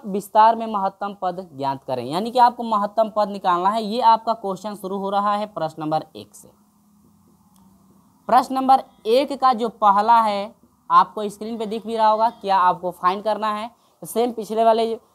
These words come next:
वीडियो में जैसे हम बताए थे वैसे भी आपको फाइंड करना है। और हाँ, यहाँ पर देखिए दे रहा, दे रखा है कि वन माइनस टू एक्स का पावर दिया हुआ है आठ, यानी इसका जो है महत्तम पद निकालना है।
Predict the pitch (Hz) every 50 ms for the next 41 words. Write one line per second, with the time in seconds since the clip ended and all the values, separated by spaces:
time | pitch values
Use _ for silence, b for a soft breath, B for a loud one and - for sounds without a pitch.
0 | _ _ - 156 180 185 214 220 226 214 202 214 208 220 214 214 208 202 196 -
1 | 202 202 208 208 208 214 226 220 202 190 185 - 208 202 190 196 202 196 190 196
2 | 196 180 - 196 185 190 196 196 202 190 190 196 196 196 196 196 220 233 _ _
3 | _ _ _ - 175 170 165 165 175 143 117 - _ b b b b b b 180
4 | 190 202 208 220 226 226 233 214 202 208 170 175 160 160 202 220 233 240 226 190
5 | 190 220 233 240 247 233 - 247 247 247 247 254 247 - 247 247 247 254 247 _
6 | _ _ _ - - 160 156 156 180 214 233 262 277 269 254 233 214 196 190 190
7 | 190 196 208 208 208 - _ _ - 214 220 220 226 220 - - 151 156 160 160
8 | - - - - 151 151 147 - - 156 160 170 185 180 160 143 139 135 143 139
9 | 143 139 143 143 147 139 _ - 101 98 98 - _ _ _ _ _ _ _ _
10 | _ _ b b b b b b b b 196 208 233 269 254 - 247 240 214 -
11 | - 285 294 269 285 277 269 269 262 247 233 233 226 233 262 254 240 254 254 240
12 | 240 240 240 233 240 226 226 233 240 240 240 233 233 233 254